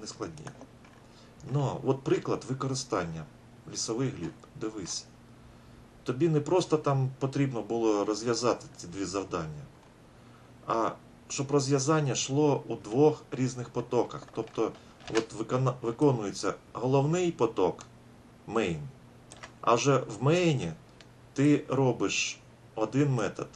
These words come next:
другий метод. От якраз у цих двох методах виконуються ці два завдання. І потім отак от вони запускаються, тобто створюються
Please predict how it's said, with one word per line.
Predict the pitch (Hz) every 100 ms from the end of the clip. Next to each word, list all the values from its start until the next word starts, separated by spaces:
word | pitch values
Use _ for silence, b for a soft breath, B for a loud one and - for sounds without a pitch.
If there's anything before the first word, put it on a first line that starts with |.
| - - - - -
другий | - 123 147 127
метод. | 117 101 87 67 - - - - - - - -
От | 80 107
якраз | 113 131 120 -
у | 113
цих | 117 131 -
двох | 117 110 -
методах | 151 - 90 85 - B B -
виконуються | - 98 143 151 123 92 - 87 80 76
ці | - 139 123 104 - - 85
два | 107 113
завдання. | 107 - 92 82 76 - - - - - - - - - - - - - - - - - - - -
І | 160 185 165
потім | 139 156 156 127 113 104 92 85 -
отак | 95 135 139
от | - -
вони | 95 113
запускаються, | 104 101 107 - 113 92 85
тобто | 82 - -
створюються | - 127 110 92 85 71